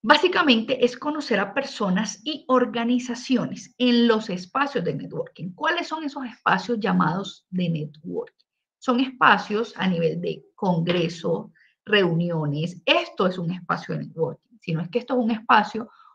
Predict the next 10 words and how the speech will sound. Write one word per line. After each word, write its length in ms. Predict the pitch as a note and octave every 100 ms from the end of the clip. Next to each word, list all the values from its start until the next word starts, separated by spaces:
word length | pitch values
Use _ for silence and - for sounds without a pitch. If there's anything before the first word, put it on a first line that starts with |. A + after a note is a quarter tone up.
| _
poco 360 | G#3 G3+ - -
diferente 840 | A3 C4 B3+ A#3 A#3 F#3 F#3 A3+ G3+
en 80 | F3
el 180 | D#3+
cual 440 | - F#3 E3+ G#3 -
nosotros 340 | G3+ F#3 F3+
nos 240 | G#3+ A#3+ A#3
enfocamos 920 | A3 G#3+ E3 E3 A#3+ C#4+ E3+ - - -
en 260 | F#3+ -
tener 480 | D#3+ E3 E3+ F#3